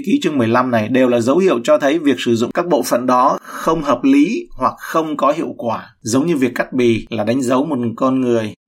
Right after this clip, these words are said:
biệt riêng ra cho Chúa qua dòng dõi Abraham. Ở trong thời kỳ ô uế, trong đó dịch tiết của cơ thể thải ra ngoài,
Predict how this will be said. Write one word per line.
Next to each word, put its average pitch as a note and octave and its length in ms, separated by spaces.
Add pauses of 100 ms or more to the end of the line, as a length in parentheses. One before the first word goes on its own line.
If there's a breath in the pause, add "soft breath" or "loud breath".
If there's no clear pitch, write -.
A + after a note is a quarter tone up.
biệt B2 160
riêng C#3 220
ra C3 180
cho C#3+ 160
Chúa C3 380
qua A#2+ 180
dòng G#2+ 180
dõi G#2 160
Abraham. A2 440 (160)
Ở - 80
trong F3 140
thời D#3 160
kỳ C#3 180
ô D#3 300
uế, E3+ 300 (240)
trong D3+ 140
đó C#3+ 220
dịch C3+ 260
tiết G3+ 140
của G#3 120
cơ D3+ 180
thể C3 160
thải A2 240
ra A#2+ 100
ngoài, A#2+ 400